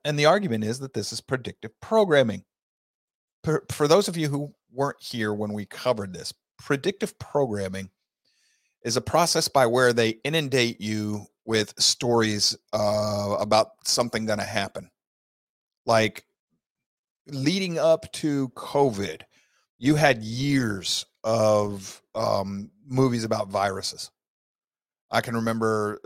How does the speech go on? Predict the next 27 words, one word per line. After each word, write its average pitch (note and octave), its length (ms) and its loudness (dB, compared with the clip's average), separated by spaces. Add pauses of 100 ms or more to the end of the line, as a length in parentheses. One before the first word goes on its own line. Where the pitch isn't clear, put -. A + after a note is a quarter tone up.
several G#2+ 520 0
of G#2 100 -2
them. G#2+ 160 -4
I G#2+ 80 -2
can't F#2+ 240 -12
remember. G2 240 -10
Dustin A#2+ 320 -6
Hoffman, G#2+ 420 -6
I F#2 60 -10
think, G2 240 -14
was F#2+ 140 -10
in F#2 160 -10
one F#2 280 -12 (500)
about G2+ 440 2
outbreak G#2+ 520 -2
or F#2 80 -12
contagion G2+ 840 -8
or G2 220 -10
this, G#2 300 -6
that, G#2 180 -2
or G2+ 80 -8
the G2+ 100 -4
other. G#2+ 240 -2
We C3+ 160 -2
even A3+ 220 -2
had D3 280 2
one A2 500 -2